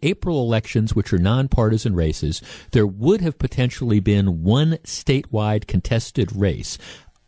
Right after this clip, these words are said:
for one for state super and school superintendent and one for state Supreme Court justice. Annette Ziegler, who won her first ten-year term in two thousand seven,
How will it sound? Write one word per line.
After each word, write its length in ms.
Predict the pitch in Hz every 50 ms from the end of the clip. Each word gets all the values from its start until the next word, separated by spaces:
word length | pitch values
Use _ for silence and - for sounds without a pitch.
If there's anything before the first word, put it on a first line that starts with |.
| -
for 440 | - - - - 113 107 107 104 104
one 220 | - 104 104 139 156
for 140 | - 160
state 260 | 143 - - 147 143 -
super 280 | - 156 143 - -
and 100 | 139 127
school 240 | - - - 151 147
superintendent 800 | - - 123 104 - 104 90 - - 85 82 80 82 82 - - - - - - _ -
and 200 | 120 110 107 101
one 280 | 98 113 127 147 156 147
for 320 | - - 139 120 117 120
state 360 | - - - - 120 120 -
Supreme 640 | - - - 110 - - - 113 107 107 107 104 104
Court 460 | - - - - 180 165 160 - - -
justice. 520 | 104 - 101 82 80 - - - - - - - - - - -
Annette 320 | - 101 101 120 165 156 135
Ziegler, 460 | - 139 120 110 117 110 107 117 120
who 340 | 117 - 110 98 101 101 98
won 300 | 95 92 107 123 143 151
her 180 | 117 120 101
first 400 | - - - 151 160 160 - -
ten-year 340 | - 135 127 127 123 120 117
term 340 | 113 - - 107 104 110 107
in 60 | 87
two 180 | - - - 123
thousand 420 | - 131 117 107 107 - - 98
seven, 420 | - - 107 90 85 - 87 87